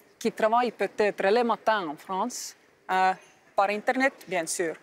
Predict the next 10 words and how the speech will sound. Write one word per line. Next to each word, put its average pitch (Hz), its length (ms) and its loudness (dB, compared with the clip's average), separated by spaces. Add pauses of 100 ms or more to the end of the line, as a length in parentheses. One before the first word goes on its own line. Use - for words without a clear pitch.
(100)
On 262 100 0
peut 262 220 2
surveiller 208 580 0
quelque 165 300 -4
chose, 180 400 -4
on 233 140 -2
peut, 226 280 0 (460)
euh, 180 540 4
faire 214 260 2
le 180 240 2